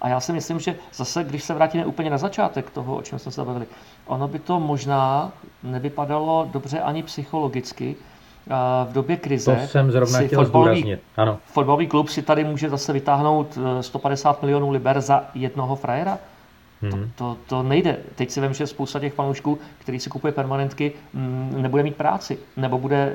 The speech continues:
Speaker 1: na nějaký podpoře, eh, z důvodů, eh, o kterých, eh, ani nemusíme teď mluvit, že? Který jsou jasný. A ty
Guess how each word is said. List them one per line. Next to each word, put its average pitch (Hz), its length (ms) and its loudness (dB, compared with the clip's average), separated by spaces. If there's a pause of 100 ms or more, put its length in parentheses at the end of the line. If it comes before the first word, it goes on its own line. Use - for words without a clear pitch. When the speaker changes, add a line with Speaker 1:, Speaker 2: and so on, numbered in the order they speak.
Speaker 1:
na 131 140 -2
nějaký 135 260 0
podpoře, 151 440 -2
eh, 127 1000 0
z 117 80 -10
důvodů, 139 600 2
eh, 139 40 4 (340)
o 127 60 -4
kterých, 139 460 -4
eh, 127 380 -4
ani 127 180 -2
nemusíme 139 320 -4
teď - 160 -2
mluvit, 143 300 -2
že? - 120 -12 (340)
Který 127 160 -6
jsou 139 160 0
jasný. - 280 -4 (380)
A 123 80 -4
ty - 200 -2